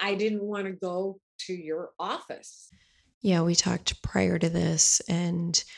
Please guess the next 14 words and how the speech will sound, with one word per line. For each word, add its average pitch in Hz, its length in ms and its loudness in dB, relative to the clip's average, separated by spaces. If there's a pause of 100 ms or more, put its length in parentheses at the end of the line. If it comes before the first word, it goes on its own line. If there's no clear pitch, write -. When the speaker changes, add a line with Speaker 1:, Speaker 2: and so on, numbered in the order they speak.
(220)
Speaker 2:
when 190 140 4
you 175 100 6
realize 165 560 4
that - 420 2
I 160 80 4
recorded 165 600 2
downtown, 160 960 2 (380)
it - 120 2
was 196 180 6
too - 140 6
scary, 165 680 4
and 190 100 6
I 196 80 10
understand. 180 800 6